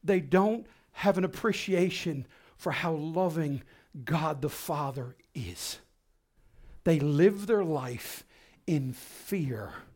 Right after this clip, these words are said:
of God. And Jesus is here to say, you don't have to be afraid.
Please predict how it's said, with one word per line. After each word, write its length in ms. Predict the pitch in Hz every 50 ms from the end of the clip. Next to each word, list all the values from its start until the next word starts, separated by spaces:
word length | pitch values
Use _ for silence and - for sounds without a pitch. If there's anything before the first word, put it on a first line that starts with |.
| _ _ _ _ _ _ - - -
of 220 | - 131 123 123
God. 360 | 117 131 107 - - - - - - - - - _ _ _ _ _ _ _ _ _ _ _ _ _ _ _ _ _ _ _ _ _ _ _ _ _ _ _ _ _ _ _ _ _ - -
And 160 | 190 175 165
Jesus 560 | 170 - 220 247 269 285 277 - 240 - -
is 120 | 190 -
here 180 | - 214 226 208
to 60 | 170
say, 320 | 165 - - 240 175 165 165 - - - - -
you 140 | 165 170 254
don't 220 | 294 285 240 190
have 440 | - - - 247 277 294 285 - -
to 80 | - 233
be 200 | 180 214 233 208
afraid. 800 | 190 - - - - - 277 269 330 339 294 240 156 113 -